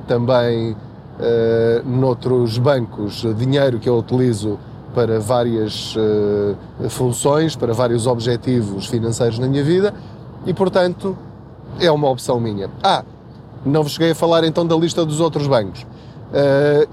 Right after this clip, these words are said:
tenho contas em nove bancos, se não me falha a memória, que é um exagero, não faça isso, só faço isto por razões profissionais, mas, eh, como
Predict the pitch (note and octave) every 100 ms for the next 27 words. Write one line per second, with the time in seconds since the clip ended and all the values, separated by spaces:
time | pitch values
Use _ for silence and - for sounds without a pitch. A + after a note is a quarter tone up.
0 | - D#3+ D#3 E3+ E3+ B2+ C3+ C3 C#3 C3+
1 | E3 F3+ D#3 C#3+ C3 D3 D3 C#3 F3 E3+
2 | - D3 B2+ B2+ C3 B2 A#2+ A#2 A2+ C3
3 | C3 B2+ B2 A#2 A#2 G#2 A2 A#2+ C#3 A#2+
4 | A2 B2 A#2 A#2 G#2 A2+ A#2+ - C#3+ -
5 | - - - B2 B2 B2 C3 - B2+ A#2+
6 | B2+ B2+ A2 - - - A#2+ C3+ D#3 -
7 | - - - - D3 D#3+ E3+ - F3+ E3+
8 | D#3 D3+ C#3+ C#3+ - E3+ D#3+ D#3 D#3 D3+